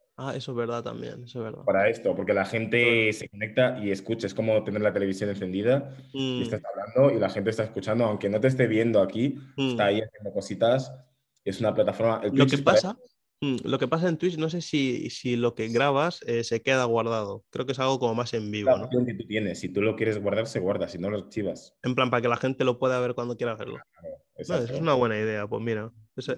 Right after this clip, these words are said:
Speaker 1: esa es muy buena idea.
Speaker 2: Yo, de hecho,
Speaker 1: Además,
Speaker 2: ahora
Speaker 1: tiene más
Speaker 2: cuando,
Speaker 1: audiencia.
Speaker 2: cuando te cuelgue voy a mirar porque a mí sí que
Speaker 1: Mm.
Speaker 2: mucha gente me ha escrito por Instagram y me ha dicho, "Tío, si tuvieses Twitch, me encantaría escucharte, tal".
Speaker 1: Pues mira,
Speaker 2: Como
Speaker 1: pues
Speaker 2: que
Speaker 1: ahora, ahora te van a escuchar un poco, ¿eh?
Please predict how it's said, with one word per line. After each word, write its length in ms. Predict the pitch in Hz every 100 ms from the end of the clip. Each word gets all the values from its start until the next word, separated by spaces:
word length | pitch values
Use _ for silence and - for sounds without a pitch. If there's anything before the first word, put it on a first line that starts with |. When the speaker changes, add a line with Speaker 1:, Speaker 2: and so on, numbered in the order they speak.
| 170
Speaker 1:
esa 220 | 143 143
es 60 | 123
muy 140 | 117
buena 200 | 113 110
idea. 260 | 107 107 107
Speaker 2:
Yo, 100 | 104
de 60 | 113
hecho, 160 | 113 120
Speaker 1:
Además, 120 | 107 113
Speaker 2:
ahora 60 |
Speaker 1:
tiene 160 | 107 107
más 100 | 104
Speaker 2:
cuando, 80 | 98
Speaker 1:
audiencia. 480 | 98 92 92 110 - _ _ _ _ _ _
Speaker 2:
cuando 320 | 98 98 95
te 140 | 95
cuelgue 300 | 101 107 123
voy 160 | 113 107
a 80 | 101
mirar 340 | 98 98 110
porque 440 | 107 90 92 90 90
a 100 | 90
mí 120 | 95
sí 180 | 120 113
que 120 | 110
Speaker 1:
Mm. 40 |
Speaker 2:
mucha 240 | 107 104 -
gente 420 | 104 101 104 98
me 80 | 98
ha 40 |
escrito 280 | 98 95 92
por 500 | 95 92 92 90 85 87 87 - - _
Instagram 380 | 107 110 113 113
y 20 |
me 80 | 101
ha 40 | 95
dicho, 180 | 98
"Tío, 300 | 101 120 123
si 120 | 107 -
tuvieses 380 | 104 107 120 117
Twitch, 520 | 120 123 127 127 -
me 140 | 104
encantaría 320 | 104 98 98 107
escucharte, 580 | - - 113 117 107
tal". 520 | 101 113 113 110 107 - _ _ _ _
Speaker 1:
Pues 120 | 123
mira, 200 | 127 143
Speaker 2:
Como 140 | 117 104
Speaker 1:
pues 140 | 113
Speaker 2:
que 40 | 120
Speaker 1:
ahora, 320 | 127 143 160
ahora 240 | 156 165 185
te 80 |
van 100 | 160
a 20 | 151
escuchar 280 | 147 139 127
un 120 | 113
poco, 280 | 113 113
¿eh? 60 | 147